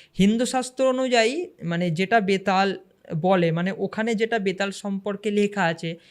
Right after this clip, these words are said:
আর যারা আংশিকভাবে বেতালকে দেখেছে, তারাও বলে, মানে, বেতাল দেখতে actually হচ্ছে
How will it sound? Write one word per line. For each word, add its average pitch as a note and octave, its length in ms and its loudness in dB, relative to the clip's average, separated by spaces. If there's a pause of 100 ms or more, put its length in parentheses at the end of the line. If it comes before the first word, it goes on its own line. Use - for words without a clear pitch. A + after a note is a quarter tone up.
(180)
আর F#3 200 2
যারা G#3 220 2
আংশিকভাবে G#3 880 -2
বেতালকে G3+ 500 -2
দেখেছে, F#3+ 380 -2
তারাও F#3 340 -2
বলে, F3+ 300 -2
মানে, G3 220 -4
বেতাল F#3 440 -2
দেখতে G#3 380 -4
actually A3+ 360 -6
হচ্ছে C4+ 380 -4